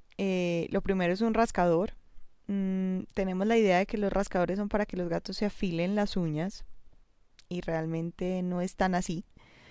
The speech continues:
Realmente los rascadores sirven más para marcaje, que es un comportamiento natural de un gato, marcar, determinar,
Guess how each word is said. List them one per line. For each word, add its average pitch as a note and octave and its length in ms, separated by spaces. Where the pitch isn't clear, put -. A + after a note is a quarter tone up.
Realmente F#3 440
los G#3+ 160
rascadores F3 520
sirven F#3 480
más G3+ 260
para F#3 260
marcaje, F3+ 680
que F3 280
es F#3 180
un G3 180
comportamiento F3 680
natural E3+ 600
de F#3 100
un F#3 80
gato, F#3+ 420
marcar, F#3+ 580
determinar, F3 680